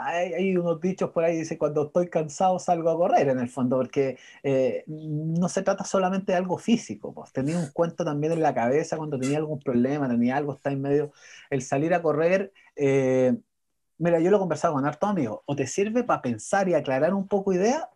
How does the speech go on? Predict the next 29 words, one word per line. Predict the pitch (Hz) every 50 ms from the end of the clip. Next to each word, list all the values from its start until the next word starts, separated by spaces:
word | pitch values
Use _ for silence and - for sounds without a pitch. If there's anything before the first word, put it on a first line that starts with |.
| _ _ -
o | 156 160
te | 185 147
sirve | - - 220 214 226 202
pa | 208 -
no | 175 185
pensar | 202 196 180 - - 180 175
en | 151 143
nada, | 123 - - - _ _ _ _ _ _ _ _ _ _ _ _ _ _ _ -
que | 170 151
también | 156 151 165 214 311 330
es | 285
una | 180 156 139
alternativa. | 127 - - 123 120 113 104 98 - - - _ _ _
Salir | - - 175 180 208 240 285 302
y | 302 262 233 214 214
poner | - 208 220 233
la | 240 220
mente | 208 226 226 214 226
en | 196 175 160
blanco, | 180 180 180 156 - - 139
compadre, | 139 123 - 160 156 156 160
y | 165
lo | 160 170 175
único | 196 226 240 240 233 220
que | 220
es | 208 208 -
correr, | - 180 175 185 185 185 185 180 -
correr, | - - 156 156 165 175 175 175 165
disfrutar. | 165 143 143 - 151 147 147 170 175 175 170 165 165 160 175